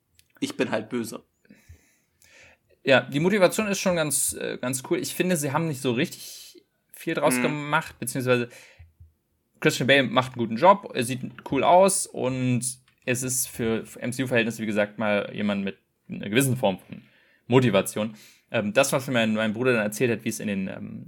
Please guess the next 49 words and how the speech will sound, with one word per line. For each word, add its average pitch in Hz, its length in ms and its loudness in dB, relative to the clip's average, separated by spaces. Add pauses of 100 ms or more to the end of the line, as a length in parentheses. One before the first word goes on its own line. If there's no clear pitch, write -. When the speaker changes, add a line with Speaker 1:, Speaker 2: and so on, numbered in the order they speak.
Speaker 2:
in 104 80 -6
den 95 140 -6
Comics 117 260 -4
ist, - 200 -10 (400)
klingt 143 220 -2
noch 135 140 0
mal 139 100 2
ein 120 80 2
bisschen 120 260 -2
cooler, 135 520 0 (180)
ähm, 104 320 -2
wie 107 80 -4
sie 107 80 -6
es 104 100 -6
dann 113 120 -2
geschafft 107 340 -6
haben, 104 260 -2
ihm, 101 320 -6 (260)
das 120 160 6
ist 123 80 -2
eher 127 220 6
so, 123 160 0
dass 110 180 0
er 120 320 4
in 117 120 -4
einem 104 140 0
Stamm 123 360 0
ist, 120 400 -4
die 101 460 2
noch 107 240 -4
an 110 80 -2
den 101 80 -2
Gott 104 200 0
glauben 127 400 2
und 107 280 -6 (140)
er 113 320 6 (240)
wird 113 140 0
halt, 104 180 0
er 104 80 0
verliert 107 300 -2
alles, 107 220 2
er 104 80 -2
verliert 104 180 -4
seine 101 140 -2
komplette 107 300 -4
Familie 113 420 0 (320)
und 104 220 -4
findet 117 380 -2
dann, 104 280 0